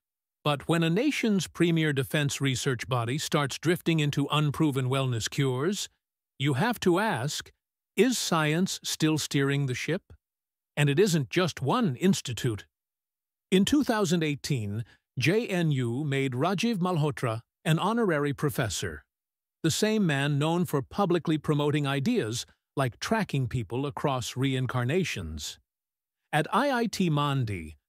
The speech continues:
Director Professor Lakshmit Behera has drawn criticism for endorsing exorcism practices and attributing natural disasters like landslides to meat eating,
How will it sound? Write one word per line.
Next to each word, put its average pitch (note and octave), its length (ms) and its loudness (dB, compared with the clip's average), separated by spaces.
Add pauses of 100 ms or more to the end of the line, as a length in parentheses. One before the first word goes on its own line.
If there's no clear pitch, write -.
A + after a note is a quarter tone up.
(240)
Director A3 420 2
Professor D3 580 0
Lakshmit C#3+ 720 -2
Behera B2 560 -2 (320)
has E3+ 180 2
drawn C4+ 300 0
criticism E3 720 0
for D3+ 220 0
endorsing E3 600 0
exorcism C3 760 -2
practices B2 720 -4 (340)
and F#3+ 360 0
attributing F3 640 0
natural F#3 500 -2
disasters C3+ 720 -2
like D#3+ 280 0 (240)
landslides C#3 880 0
to F3 180 0
meat G#3 320 2
eating, G2 480 -4